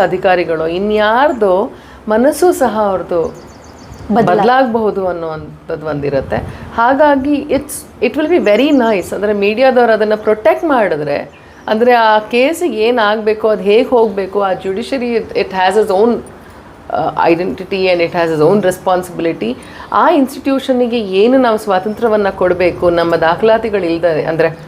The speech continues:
Speaker 1: ಅದರಲ್ಲಿ, ಅದ್ರಲ್ಲಿ ಮೂಗು ತೂರಿಸ್ದೆ ಅಥವಾ ಅದರಲ್ಲಿ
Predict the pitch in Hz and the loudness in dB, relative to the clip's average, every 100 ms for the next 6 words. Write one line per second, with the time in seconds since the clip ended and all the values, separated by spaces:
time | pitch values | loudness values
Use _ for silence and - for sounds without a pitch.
0 | - 180 196 190 175 - 180 190 190 185 | -4 0 2 2 0 -2 0 2 0 2
1 | 208 220 - 196 185 175 175 170 185 170 | 2 2 0 -2 -2 0 2 2 2 4
2 | 175 170 160 - | 4 2 -2 -4